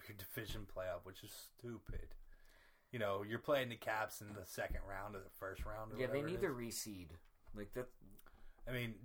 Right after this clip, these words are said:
Speaker 1: uh, just
Speaker 2: After
Speaker 1: go,
Speaker 2: the first
Speaker 1: there,
Speaker 2: round, they
Speaker 1: there,
Speaker 2: should just
Speaker 1: there's,
Speaker 2: reseed the,
Speaker 1: there
Speaker 2: the
Speaker 1: was no
Speaker 2: tournament.
Speaker 1: issues with going back. Hey, you take the top eight teams out of the conference. Boom.
Speaker 2: Now they're doing
Speaker 1: There
Speaker 2: it.
Speaker 1: it
Speaker 2: They're
Speaker 1: is.
Speaker 2: doing it now to try to, like, you know, promote, you know, contending for your division,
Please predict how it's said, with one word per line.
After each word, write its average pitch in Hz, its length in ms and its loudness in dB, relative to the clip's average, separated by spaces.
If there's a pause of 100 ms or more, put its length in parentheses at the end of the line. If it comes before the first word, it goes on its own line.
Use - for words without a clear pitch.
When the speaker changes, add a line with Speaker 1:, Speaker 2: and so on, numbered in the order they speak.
(160)
Speaker 1:
uh, - 200 12
just 160 120 2 (140)
Speaker 2:
After 214 140 12
Speaker 1:
go, 320 60 12
Speaker 2:
the 208 60 12
first 202 320 12
Speaker 1:
there, - 140 12
Speaker 2:
round, 156 200 12
they 151 100 10
Speaker 1:
there, 381 100 12
Speaker 2:
should - 120 10
just - 180 4
Speaker 1:
there's, - 280 12
Speaker 2:
reseed - 220 2
the, 277 80 4
Speaker 1:
there 349 160 10
Speaker 2:
the 359 60 10
Speaker 1:
was 349 120 12
no - 60 10
Speaker 2:
tournament. 349 260 12
Speaker 1:
issues 311 400 10
with 320 180 4
going 294 300 8
back. 285 380 12
Hey, 302 140 10
you 165 160 6
take 226 240 6
the 208 80 -2
top 233 360 2
eight 240 160 -4
teams 247 320 2
out 240 100 6
of 233 60 6
the 226 60 6
conference. 247 580 2 (100)
Boom. 233 320 8 (380)
Speaker 2:
Now 180 120 4
they're 196 120 6
doing 220 200 6
Speaker 1:
There 220 80 10
Speaker 2:
it. 185 80 6
Speaker 1:
it - 40 4
Speaker 2:
They're 180 100 8
Speaker 1:
is. 180 60 0
Speaker 2:
doing 226 200 8
it 190 100 6
now 151 200 8
to 135 60 4
try 139 300 8
to, 131 100 6
like, 113 440 4 (840)
you 139 120 2
know, 104 240 0 (600)
promote, 143 460 8 (1040)
you 131 140 -2
know, 110 220 0
contending 139 560 0
for 131 120 -2
your 131 160 6
division, 101 640 -2